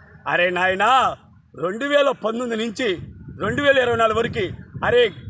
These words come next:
మన వా-, కొన్ని రెండు సంవత్సరాలు అయితే డ్యాములో నీళ్ళు లేవు, డ్యాములు ఎండిపోయినాయి.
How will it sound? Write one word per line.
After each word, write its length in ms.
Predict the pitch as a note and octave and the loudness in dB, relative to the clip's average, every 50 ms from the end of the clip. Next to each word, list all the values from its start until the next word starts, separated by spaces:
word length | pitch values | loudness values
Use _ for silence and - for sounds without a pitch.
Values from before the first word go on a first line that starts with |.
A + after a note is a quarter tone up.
| - - - _ - - - - G3+ | -18 -18 -20 _ -20 -20 -16 -10 -4
మన 460 | G#3+ A3+ A#3 A#3+ A3+ G#3+ G#3 F#3 D#3 - - - F#3 | -4 -2 0 2 2 2 2 0 -2 -6 -12 -8 -2
వా-, 200 | G#3+ A3 G#3+ G3+ E3 - | 0 2 2 0 -2 -2
కొన్ని 240 | - A#3+ B3 B3+ B3+ B3 A#3+ A#3 A3+ A3+ A3+ | -4 -4 -2 0 2 4 4 6 6 4 2
రెండు 280 | G#3+ G#3+ A3+ A#3 B3 A#3+ | 2 0 0 0 -2 -4
సంవత్సరాలు 460 | - - B3 B3+ B3 - D4 C#4+ C#4 | -2 0 0 0 0 0 0 0 2
అయితే 420 | C4 A3 - - G3 A#3+ C4 C#4+ D4+ - - - - - - - - | 0 0 -2 -2 0 0 2 2 0 -4 -8 -20 -20 -20 -20 -12 -4
డ్యాములో 440 | - A#3+ B3 D#4 E4 F4 E4+ E4+ E4 | 0 2 4 4 4 4 2 0 0
నీళ్ళు 300 | D4 C#4 D4+ F4 F4+ F4 | 0 0 2 2 4 4
లేవు, 300 | F4 D#4+ D#4 D4+ C#4 B3+ - - - - - - - | 4 4 4 2 -4 -8 -12 -18 -20 -20 -14 -6 -2
డ్యాములు 320 | - C4+ D4+ D#4+ E4+ D#4+ | 2 4 4 4 4 2
ఎండిపోయినాయి. 520 | D#4 D4+ D4+ D4 D4+ D4+ D4+ D4+ D4 - | 0 0 0 0 0 0 0 0 -2 -4